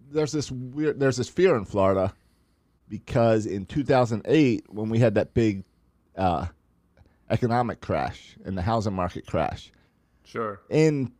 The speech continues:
Speaker 1: D C and Maryland, we didn't feel that a whole lot because there was so much government work in the area and so many <coughs> rich people, and it didn't affect the rich people. It affected more middle class. Florida got hit really hard in that.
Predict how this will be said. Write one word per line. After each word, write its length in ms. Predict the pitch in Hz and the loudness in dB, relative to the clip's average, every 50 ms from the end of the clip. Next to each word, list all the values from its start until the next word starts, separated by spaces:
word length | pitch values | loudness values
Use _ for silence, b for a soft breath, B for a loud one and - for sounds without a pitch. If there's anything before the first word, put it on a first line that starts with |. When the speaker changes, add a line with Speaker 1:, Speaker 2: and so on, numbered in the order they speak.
| _ _ - | _ _ 0
Speaker 1:
D 160 | 160 165 175 | 2 2 2
C 260 | 170 - - 170 160 | 2 0 0 0 0
and 120 | 143 123 | 2 2
Maryland, 500 | 127 131 139 139 135 123 107 104 104 104 | 2 4 6 6 6 6 4 2 2 2
we 100 | 117 147 | 2 2
didn't 280 | 160 170 165 139 - - | 4 2 0 -4 -6 -10
feel 280 | - - 117 120 127 135 | -4 0 2 2 2 2
that 180 | 156 147 143 | 0 0 0
a 60 | 147 | 0
whole 200 | 143 147 156 156 | 0 0 0 0
lot 320 | 160 160 156 160 156 - - _ _ _ _ _ - | 0 0 0 -2 -2 -6 -8 _ _ _ _ _ -20
because 380 | 110 98 - - - 110 117 117 | -20 -18 -6 -2 0 0 2 2
there 120 | 123 120 | 2 2
was 120 | 117 110 - | 2 2 0
so 160 | - 127 113 | 0 0 0
much 260 | 117 110 104 - - | 2 0 -2 -2 -2
government 440 | - - 101 98 123 127 139 76 - | -2 0 0 0 0 -2 -2 -4 -2
work 380 | 139 143 151 160 - - - - _ _ _ _ _ _ _ _ _ | 0 0 0 0 -2 -8 -20 -20 _ _ _ _ _ _ _ _ _
in 80 | 143 151 | -6 -2
the 80 | 156 | 0
area 440 | 156 156 160 160 160 160 160 160 - | 0 2 2 2 2 2 0 0 -2
and 180 | - - 101 98 | -4 -4 -6 -6
so 180 | - - 127 113 | -4 -2 -2 0
many 360 | 113 110 110 107 104 98 87 82 82 - - | 0 0 0 0 0 0 0 -2 -4 -6 -8
<coughs> 220 | - - - - | -10 -10 -6 2
rich 280 | - 120 143 - - - | 4 4 4 4 4 2
people, 400 | - 190 190 - 202 196 196 - | 2 4 6 8 8 8 8 8
and 120 | - 123 | 6 4
it 80 | 127 104 | 4 2
didn't 260 | 120 147 143 135 123 | 0 0 0 0 -2
affect 260 | 120 - - 151 - - | 0 2 2 2 2 2
the 80 | 92 | 2
rich 240 | 90 107 120 - - | 2 2 2 0 -2
people. 340 | - 92 80 - 90 90 92 | -6 -6 -4 -2 0 0 0
It 40 | 85 | 0
affected 320 | - - 113 110 - 110 101 | 2 0 0 2 2 0 0
more 260 | 104 104 101 95 92 | 2 2 4 4 4
middle 240 | 95 104 110 - 90 | 4 2 2 2 0
class. 460 | - - 117 117 - - - - - - b b b b b b b b b _ _ _ _ _ _ _ | 0 2 2 2 0 -2 -6 -14 -16 -20 b b b b b b b b b _ _ _ _ _ _ _
Florida 320 | - 143 147 165 170 160 139 | 4 6 8 8 8 6 6
got 240 | 110 127 123 90 | 4 4 4 4
hit 160 | 117 127 104 - | 6 4 4 4
really 320 | 92 98 107 120 120 110 98 | 2 4 6 6 8 6 6
hard 300 | 82 104 95 95 87 80 | 6 6 6 6 6 6
in 120 | 73 60 | 2 -2
that. 200 | 64 52 - - | -4 -8 -8 -10